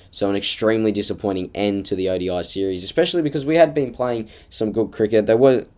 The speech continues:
there were obvious big names that there have always been. So it was a sort of second string side, but we like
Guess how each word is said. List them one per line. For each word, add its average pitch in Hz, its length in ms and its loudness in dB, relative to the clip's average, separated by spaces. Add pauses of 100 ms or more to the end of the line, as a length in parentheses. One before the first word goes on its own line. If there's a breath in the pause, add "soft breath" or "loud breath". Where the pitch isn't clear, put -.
(120)
there 107 160 2
were 107 80 8
obvious 101 260 0
big 104 220 -4
names 98 320 -2
that 95 120 -8
there 98 160 0
have 92 120 -2
always 92 300 -2
been. 110 420 -2 (200 loud breath)
So 113 200 0
it 62 60 -6
was 131 400 6
a 107 120 -4
sort 113 300 0
of 104 100 0
second 104 320 -4
string 107 240 -4
side, 110 320 4
but 110 100 2
we 110 120 0
like 110 300 4